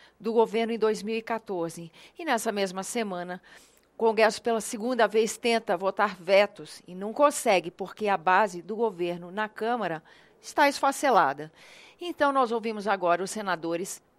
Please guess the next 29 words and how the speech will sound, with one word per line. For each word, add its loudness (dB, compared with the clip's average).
da -4
República -6
sobre -2
uma -6
análise 0
desse -6
momento -6
tão -2
diferenciado -4
na -8
política -10
brasileira. -4
E -4
agora -4
conosco, -10
Cássio -6
Cunha -8
Lima. -6
Senador, -6
muito -8
obrigada 0
pela -6
sua -14
presença. -6
Tá 6
feita 4
a 2
pergunta 0
já. -4